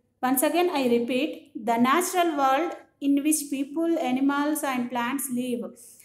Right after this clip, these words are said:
Natural world. What is natural world? All the animals, plants, and other things existing in nature and not made by people.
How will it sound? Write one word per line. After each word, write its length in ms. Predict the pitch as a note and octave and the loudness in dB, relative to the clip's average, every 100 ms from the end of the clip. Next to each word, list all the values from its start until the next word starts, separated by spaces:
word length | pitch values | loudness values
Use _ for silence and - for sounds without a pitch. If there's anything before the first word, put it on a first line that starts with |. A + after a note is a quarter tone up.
| _ | _
Natural 460 | D4 E4+ E4+ F#4 E4+ | 2 2 2 2 4
world. 400 | D#4 B3 G3 - - - _ | 4 4 0 -4 -12 -20 _
What 180 | C4+ D4+ | 0 2
is 160 | F#4 | 2
natural 400 | F4+ F4 F4+ F#4 | 4 2 4 4
world? 300 | E4+ E4 E4 D#4+ - | 6 4 2 -2 -2
All 340 | B3 A#3 D4+ | 0 4 6
the 60 | E4 | 6
animals, 840 | D#4+ A3 A3 C#4 D4 C4+ C4+ C#4 C#4 | 6 4 2 4 4 4 -2 -6 -4
plants, 480 | C4+ A#3+ A#3 D4+ D#4 | 0 2 4 2 2
and 260 | C#4+ B3 A#3 | 0 0 0
other 280 | G#3+ C4 | 0 -2
things 460 | D4 D#4 C#4+ C4+ C#4+ A#4+ | -4 -8 -6 -4 -4 -6
existing 760 | A3+ G#3 D4 D4 - F4+ G4+ | -8 -6 -2 -2 0 2 4
in 180 | F#4 E4 | 4 4
nature 680 | C#4+ A#3+ C4 - A3 B3+ D#4 - - _ _ _ _ - | 4 2 0 0 2 2 -2 -8 -20 _ _ _ _ -4
and 580 | C4 C#4+ C#4+ B3+ C4 C4 | 0 4 4 4 2 2
not 380 | B3+ D4+ E4 | 4 4 4
made 400 | C#4 C4 D4 D#4+ | 2 2 2 2
by 240 | C#4 B3+ C#4+ - | 0 0 -2 -6
people. 520 | A#3 A#3 A#3 A3 | -6 -4 -4 -4